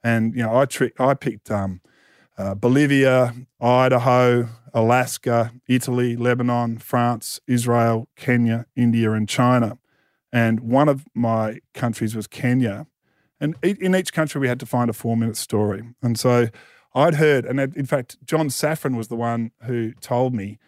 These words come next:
Um, John Safran said, "I was gonna do a story about a thing called Group Africa. It's an advertising troupe that goes around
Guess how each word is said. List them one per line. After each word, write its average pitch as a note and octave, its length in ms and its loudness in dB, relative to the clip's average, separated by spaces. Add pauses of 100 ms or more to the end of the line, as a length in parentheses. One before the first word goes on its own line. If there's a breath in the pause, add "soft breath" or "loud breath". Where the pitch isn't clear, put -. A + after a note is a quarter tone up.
(380)
Um, A#2+ 320 -2
John D3 220 0
Safran B2+ 400 -2
said, A#2+ 140 -2
"I B2 140 2
was F3+ 160 2
gonna C#3 180 0
do A2+ 140 0
a A2+ 60 -2
story B2+ 360 2
about A#2+ 180 2
a A2 60 -2
thing B2+ 260 2
called A2+ 320 0
Group C3 300 2
Africa. C3+ 600 -2
It's C#3+ 120 -4
an B2 80 4
advertising B2 720 0
troupe G2 440 -4 (120)
that A#2+ 160 -10
goes A#2 460 2
around A#2 580 0